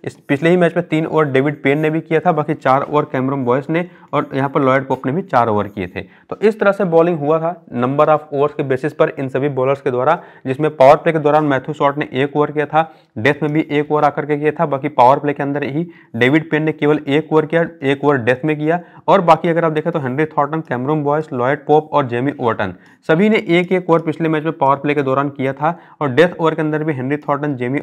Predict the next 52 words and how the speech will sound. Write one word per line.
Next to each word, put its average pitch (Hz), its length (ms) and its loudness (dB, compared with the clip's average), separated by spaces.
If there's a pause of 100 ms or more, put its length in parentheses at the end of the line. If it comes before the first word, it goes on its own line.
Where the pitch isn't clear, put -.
ओवर्टन, 139 280 -2
कैमरन 131 400 -4
बॉयस 139 240 -2
और 131 300 -4
यहाँ 123 120 -6
पर 131 140 -6
मैथ्यू 123 320 -6
शॉर्ट 139 240 -4
और 139 140 -4
डेविड 123 260 -2
पेन 131 120 -6
ने 160 180 -6
एक 135 160 -4
एक 117 180 -4
ओवर 98 120 -4
किया 95 200 -8
था। 90 160 -14 (320)
लेकिन 156 320 4
एक 208 80 8
जो 202 180 6
बात 185 180 6
ध्यान 147 220 0
में 160 80 0
रखने 151 200 -2
वाली 147 220 0
है 156 140 0
कि - 400 -16
शायद 147 280 6
सेकंड 185 280 2
इनिंग 180 200 2
की 175 60 0
बैट, 147 280 2
बॉलिंग 123 680 -2
में 156 80 0
ये 156 60 0
लोग 151 200 0
वही 135 160 4
करें, 95 240 -2 (340)
लेकिन 170 240 2
पहली 165 220 6
इनिंग 208 180 2
की 196 60 2
अगर 180 160 2
बॉलिंग 160 300 4
होती 156 240 -4
है 170 60 -2
तो 165 80 0 (100)
थॉर्टन 160 460 0 (320)
definitely 185 400 4
कम 180 160 0
से 165 60 -6
कम 170 220 0